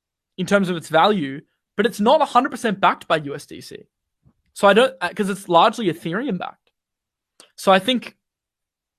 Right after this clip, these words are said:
that's a decent trade, uh, just from a pure, like, I R R perspective.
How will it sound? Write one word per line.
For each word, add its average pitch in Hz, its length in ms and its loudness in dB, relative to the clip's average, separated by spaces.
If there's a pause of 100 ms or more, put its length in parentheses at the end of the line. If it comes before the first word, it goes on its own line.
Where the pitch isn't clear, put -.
(280)
that's 180 260 0
a 208 40 -4
decent 185 360 -2
trade, 160 400 -4 (760)
uh, 160 320 6
just 175 200 -10
from 180 120 -4
a 160 60 -4
pure, 175 400 -2
like, 147 260 -4 (1300)
I 160 160 6
R 156 100 2
R 160 160 2
perspective. 196 560 -10